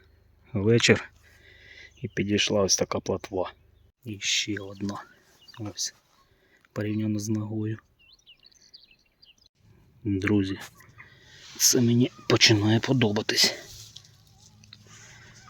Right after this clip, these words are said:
Ще один батон. Оп. Дивіться, яка гарна. Так, темніше в нас. Прохолодно стає. Плотва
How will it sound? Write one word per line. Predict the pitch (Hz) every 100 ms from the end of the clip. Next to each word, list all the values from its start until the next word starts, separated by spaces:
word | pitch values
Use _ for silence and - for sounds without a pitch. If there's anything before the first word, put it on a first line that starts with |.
| - - _ -
Ще | - - 101 98
один | 98 98 101
батон. | 101 101 110 113 104 - - - - -
Оп. | - - - - - - - - - - - - - - - - 807 - - - - -
Дивіться, | 104 101 101 - -
яка | - -
гарна. | 107 110 - - - - - - - - 214 - 214 220 - - - - - - _ _ _ _ _ _ _ _ _ _ _
Так, | - 104 95 -
темніше | 98 92 98 123 - 127
в | 127
нас. | 127 - - _ _ _ _ _ _ _ _ _ _ _ _ _
Прохолодно | - 95 - 95 104 120
стає. | 113 - 110 107 107 - _ _ _ _ _ _ _ _ _ _ _ _
Плотва | 110 98 - 104 110